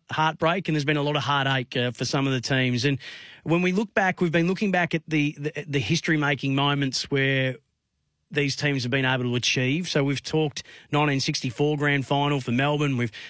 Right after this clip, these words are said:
you know, talked about fifty-four for the Bulldogs, twenty sixteen for the Bulldogs, and we've spoken to people involved in that.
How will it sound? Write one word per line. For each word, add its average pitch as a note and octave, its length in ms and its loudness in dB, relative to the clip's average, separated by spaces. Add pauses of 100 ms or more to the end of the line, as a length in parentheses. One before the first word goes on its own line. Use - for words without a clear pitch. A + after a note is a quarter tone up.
(180)
you C#3 80 0
know, C3 80 2
talked D3 260 0
about C#3 180 0
fifty-four D3+ 640 -2
for C#3 100 -6
the C3 60 -2
Bulldogs, C#3 400 -2
twenty D3+ 260 -2
sixteen D#3 540 0
for D3 80 -2
the D3 80 0
Bulldogs, C3+ 380 0
and C#3+ 80 0
we've D3 100 0
spoken F3 340 2
to D#3 60 -2
people D#3 300 0
involved C#3 460 0
in B2+ 140 0
that. D#3+ 220 0